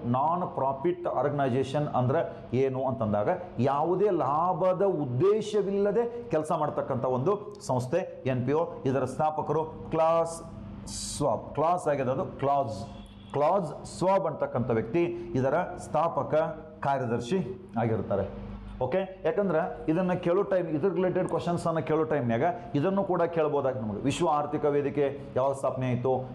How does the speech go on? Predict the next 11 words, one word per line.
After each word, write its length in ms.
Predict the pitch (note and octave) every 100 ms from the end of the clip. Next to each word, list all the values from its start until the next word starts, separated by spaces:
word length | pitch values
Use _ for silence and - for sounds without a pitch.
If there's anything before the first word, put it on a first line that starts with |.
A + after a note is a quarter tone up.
| -
ಎಲ್ಲಿ 160 | C#3
ಸ್ಥಾಪನೆ 320 | C#3 C3 C3
ಆಯಿತು, 500 | B2+ A#2+ B2+ C3+ C3+ -
ಅದಕ್ಕೆ 260 | A#2+ A#2+ A#2
ಸಂಬಂಧಪಟ್ಟಂಥ 480 | C3 D3 C#3+ C#3 B2+
ಮತ್ತೇನು 400 | C#3+ E3 E3+ D#3
ಅಂಶಗಳನ್ನ, 340 | C#3+ C#3+ C3+
ಸ್ಥಾಪಕ 400 | B2+ D3 - C#3
ಯಾರು 280 | C3+ B2+ B2+
ಅಂತ 160 | A#2+ B2
ಕೇಳ್ಬೋದು. 520 | B2 A#2+ B2 D#3